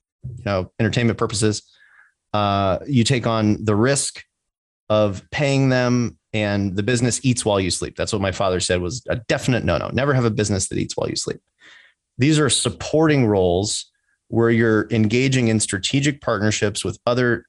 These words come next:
self-motivated, self-organized individuals that can play a role in taking stuff off of your plate. You could fire them tomorrow. You can replace them tomorrow. And I harp on this because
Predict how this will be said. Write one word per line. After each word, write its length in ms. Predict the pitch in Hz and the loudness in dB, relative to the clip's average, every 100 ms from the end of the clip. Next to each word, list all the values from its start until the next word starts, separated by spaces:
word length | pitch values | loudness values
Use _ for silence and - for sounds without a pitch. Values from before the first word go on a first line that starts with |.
| - | -8
self-motivated, 1000 | - - 123 - 123 123 113 113 113 107 | -4 0 0 2 2 2 2 2 2 0
self-organized 760 | - 120 117 117 113 104 104 | -2 -2 0 0 2 0 0
individuals 680 | 101 95 95 92 87 92 - - _ _ _ _ _ | -2 -4 -4 -2 -2 -2 -6 -12 _ _ _ _ _
that 120 | 120 | -2
can 140 | 110 107 | 0 -2
play 280 | - 135 127 | 0 0 2
a 80 | |
role 600 | 117 110 110 104 101 104 _ _ _ _ _ _ | 4 4 4 4 2 0 _ _ _ _ _ _
in 240 | 120 117 113 | 0 2 2
taking 400 | - 127 139 131 | 0 0 0 0
stuff 400 | - 107 127 - | 0 0 -2 -2
off 200 | 113 127 | -2 0
of 140 | 143 139 | -2 -2
your 140 | 151 | -2
plate. 380 | 156 - 208 - | -2 0 -2 -2
You 140 | 123 156 | -4 -2
could 160 | 156 | -2
fire 260 | - 160 190 | -2 0 2
them 160 | 185 | 2
tomorrow. 300 | 170 170 196 | 2 2 2
You 120 | 139 135 | 2 2
can 100 | 151 | 2
replace 360 | 151 180 170 | 2 0 0
them 120 | 123 | -2
tomorrow. 380 | 110 104 95 92 _ _ _ _ | -4 -2 -2 -2 _ _ _ _
And 80 | 110 | -2
I 80 | 120 | 0
harp 320 | 113 156 160 | 0 0 0
on 160 | 151 131 | 2 2
this 180 | 120 107 | 2 0
because 500 | - 104 123 113 | -4 -2 0 0